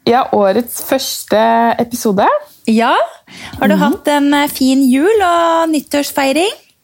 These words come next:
Speaker 1: Ja, veldig. Kost oss masse. Og dere også?
Speaker 2: Ja, veldig. Det har vært stille og rolig. Vi feiret jul med familien, og så var vi, eh, var vi på fjellet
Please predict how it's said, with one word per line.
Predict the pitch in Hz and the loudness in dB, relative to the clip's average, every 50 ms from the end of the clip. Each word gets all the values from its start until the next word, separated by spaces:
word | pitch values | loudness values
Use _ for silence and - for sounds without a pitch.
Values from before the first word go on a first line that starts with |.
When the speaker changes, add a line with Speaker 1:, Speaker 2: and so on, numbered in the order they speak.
| _ _ - | _ _ 0
Speaker 1:
Ja, | 320 359 403 427 | 2 2 2 4
veldig. | 415 403 339 294 226 233 277 330 392 480 494 494 | 2 4 4 4 4 4 4 4 4 2 2 0
Kost | - 392 349 320 - - | 0 -2 -2 -2 -2 -4
oss | 349 339 339 | -4 -2 0
masse. | 330 330 330 - - - 269 285 339 415 480 480 - - - | -2 -2 -2 -4 -4 -2 0 2 2 2 2 0 -4 -4 -2
Og | 339 339 330 | -2 0 2
dere | 311 277 277 | 2 2 2
også? | 294 294 311 381 494 523 - - _ _ _ _ - | 2 2 2 2 0 0 -4 -12 _ _ _ _ -2
Speaker 2:
Ja, | 240 240 247 254 269 | 0 0 0 0 0
veldig. | 262 247 226 208 190 180 185 220 302 415 440 359 | 0 0 0 0 0 0 0 0 0 0 0 0
Det | 311 294 | 0 0
har | 294 285 | 0 0
vært | 302 311 311 - | -2 -4 -4 -8
stille | - - - 262 226 208 202 208 | -12 -4 -2 0 0 2 0 0
og | 208 214 196 | 0 0 0
rolig. | 185 196 254 392 | 0 0 0 0
Vi | 440 359 320 320 311 | 0 0 2 0 0
feiret | 311 - 302 254 226 220 240 240 - | -2 -2 -2 -2 0 -2 -2 -4 -2
jul | 247 240 226 233 | -2 0 2 2
med | 226 233 233 240 233 | 2 2 2 0 0
familien, | - 247 240 233 214 196 208 240 320 440 480 440 427 415 | 0 0 0 0 2 2 2 0 0 0 -2 -4 -4 -6
og | 381 | -6
så | - - 381 359 359 359 339 | -2 -2 0 2 2 0 0
var | 285 262 247 247 | 0 0 0 0
vi, | 262 262 262 | 0 0 2
eh, | 262 262 262 262 262 254 254 254 254 254 254 254 262 262 - - 240 220 | 2 2 2 2 2 2 2 2 2 0 0 0 -2 -4 -8 -10 -10 -6
var | - 190 190 | -4 -4 -2
vi | 196 190 185 185 | 0 0 -2 -2
på | 185 196 | -2 -6
fjellet | 185 - 196 170 165 170 175 185 190 190 196 202 | -6 -4 -2 0 0 0 0 -2 -2 -4 -6 -6